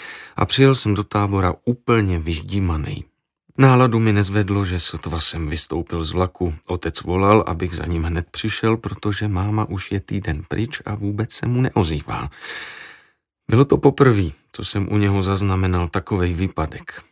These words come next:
Řekl jsem mu, proč máma nevolá, a on dotčeně zavěsil. "Mrtvá?" zopakoval těsně před tím tónem, jako by šlo o nějaký zvlášť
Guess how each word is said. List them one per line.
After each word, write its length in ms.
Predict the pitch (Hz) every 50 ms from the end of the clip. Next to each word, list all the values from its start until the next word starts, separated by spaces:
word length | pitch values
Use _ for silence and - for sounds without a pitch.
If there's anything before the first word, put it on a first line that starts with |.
| _ _ _ _ _ _ _ _ _ -
Řekl 260 | 104 98 - 127 123
jsem 240 | - - - 90 85
mu, 280 | 80 76 80 82 85 -
proč 320 | - - 85 76 - -
máma 320 | - 85 82 80 82 85 85
nevolá, 560 | 85 92 87 92 90 90 90 90 101 110 110 - _ _ _ _ _ - _
a 120 | - -
on 200 | - 113 113 113
dotčeně 640 | 113 127 131 - - - - - 120 113 104 98 101
zavěsil. 640 | 90 87 87 82 82 78 - - - - 58 57 - - _ _ _ _ _ _ _ _ _ _ _ _ _ _ _ _ _ _ _ _
"Mrtvá?" 800 | 101 92 85 82 - - - _ 101 90 85 107 147 160 185 226 - _ _ _ _ _ _ _ _ _ _ _ _
zopakoval 600 | - 82 85 - 85 82 - - 82 80 82 76 -
těsně 360 | - 95 95 - - - 107
před 300 | 104 - - - 87 -
tím 240 | - - - 101 92
tónem, 500 | - 104 98 101 92 87 87 85 85 85 - - - - - - _
jako 220 | - 92 - 101
by 100 | 92 95
šlo 200 | 95 - - 90
o 80 | 85 95
nějaký 460 | 98 98 98 98 95 - 104 95 90
zvlášť 600 | 80 85 78 85 92 117 120 120 - - - -